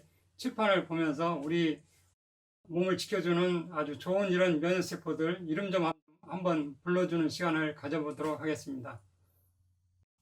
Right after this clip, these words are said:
여기 화면을 보시면 조혈모 세포에서 골수계와 림프구계로 분화가 돼요. 면역세포들이.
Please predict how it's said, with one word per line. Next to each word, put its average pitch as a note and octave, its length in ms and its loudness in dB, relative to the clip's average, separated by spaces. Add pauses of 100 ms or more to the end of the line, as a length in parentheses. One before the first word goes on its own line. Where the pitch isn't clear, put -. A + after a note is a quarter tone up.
(360)
여기 E3 140 6
화면을 G#3+ 420 8
보시면 E3+ 760 4 (680)
조혈모 F#3+ 840 6
세포에서 D#3+ 1080 6 (2250)
골수계와 F#3+ 920 6 (140)
림프구계로 F3 1000 6 (560)
분화가 F#3 420 8
돼요. B2 360 -4 (300)
면역세포들이. E3+ 880 4